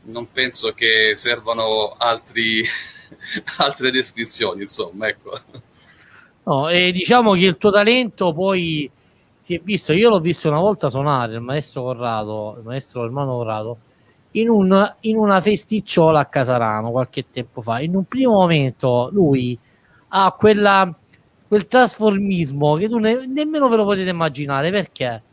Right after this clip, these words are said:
Speaker 2: aveva i capelli sciolti, si era truccato in faccia, lo guardo, lui mi guarda e mi dice:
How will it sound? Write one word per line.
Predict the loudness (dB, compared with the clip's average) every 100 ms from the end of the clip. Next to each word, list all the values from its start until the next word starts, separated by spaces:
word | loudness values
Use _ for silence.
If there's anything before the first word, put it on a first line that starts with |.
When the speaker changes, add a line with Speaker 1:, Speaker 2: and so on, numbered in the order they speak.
| _ _ _
Speaker 2:
aveva | -4 0
i | 2
capelli | 2 2 2
sciolti, | 0 2 2 2 -4 -12 -12 _ _ _ _ _ _ _ _ _ _
si | -6 0
era | 2
truccato | 2 0 2 2
in | 0
faccia, | -2 0 0 -2 -4
lo | 0 0
guardo, | 6 6 6 2 0
lui | 2 0
mi | 0
guarda | 2 4 4 2 -2
e |
mi | -4 -8
dice: | -8 -10 -6 -4 -4 -6